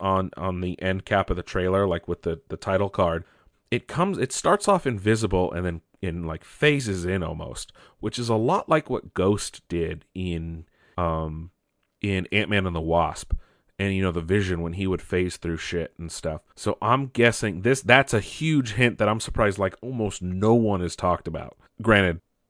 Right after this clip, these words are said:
n-, n-, I haven't maybe dove deep enough into the, the, the, the reaches of the internet to see that, but that, that's at least my th-, working theory right now.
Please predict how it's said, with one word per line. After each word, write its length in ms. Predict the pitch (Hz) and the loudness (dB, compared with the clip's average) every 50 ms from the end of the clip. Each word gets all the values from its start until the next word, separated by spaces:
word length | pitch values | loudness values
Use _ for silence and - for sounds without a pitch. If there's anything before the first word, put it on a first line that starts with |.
| - | -12
n-, 140 | - 107 90 - - | -10 -10 -10 -8 -8
n-, 220 | 98 107 107 - _ - | -6 -6 -8 -8 _ 2
I 160 | - 113 113 | 4 4 6
haven't 340 | 113 113 101 98 101 - - | 6 4 2 2 -2 -4 -2
maybe 360 | 104 104 101 92 95 90 82 85 82 - - _ - 117 107 - | 0 2 2 2 0 -2 -4 -8 -16 -18 -18 _ -20 -14 -4 2
dove 400 | - 104 101 101 95 87 90 87 | 6 6 8 6 6 2 -2 -2
deep 240 | - 107 104 - - | 0 0 2 2 2
enough 300 | 92 92 90 87 - 95 | 2 2 0 -2 -2 -4
into 200 | 92 85 90 85 | -6 -4 -4 -4
the, 300 | 82 85 85 82 82 80 _ _ _ _ _ _ _ | -2 -2 -2 -2 -4 -8 _ _ _ _ _ _ _
the, 120 | - 87 - _ _ _ - | -6 -6 -6 _ _ _ -10
the, 180 | 101 95 90 78 85 - | -6 -6 -6 -6 -6 -4
the 120 | - 87 | -4 -4
reaches 520 | 82 78 85 104 110 104 - - 104 92 - | -2 0 0 0 0 0 -2 -4 -4 -4 -4
of 120 | 120 101 | -6 -6
the 220 | 92 104 101 82 107 | -4 -6 -2 0 0
internet 400 | 107 104 101 92 92 87 - - | 2 2 2 0 0 -2 -4 -6
to 120 | - 87 | -8 -6
see 220 | - - - 95 95 | -6 -4 -4 -2 -2
that, 220 | 90 85 85 - | -2 -2 -4 -2
but 200 | - 92 85 - | -4 -6 -4 0
that, 240 | - 135 151 127 - | 4 4 4 4 4
that's 280 | 156 165 170 - - - | 2 0 0 0 0 2
at 160 | 95 143 - | 2 4 4
least 280 | 135 131 110 - - | 4 4 2 2 -2
my 320 | 101 98 95 95 92 92 95 | -2 0 2 4 4 2 2
th-, 280 | - _ - 101 - | 0 _ -8 -10 -8
working 600 | - 92 85 87 101 113 104 - - 104 92 85 | -8 -8 -2 4 6 6 6 6 2 -4 -4 -4
theory 540 | 78 - - - 98 92 90 82 80 78 76 | -6 -8 -4 -2 0 2 2 2 0 -2 -4
right 300 | 73 78 80 78 - - | -6 -6 -6 -6 -6 -10
now. 300 | - 73 78 73 80 - | -12 -12 -12 -10 -12 -14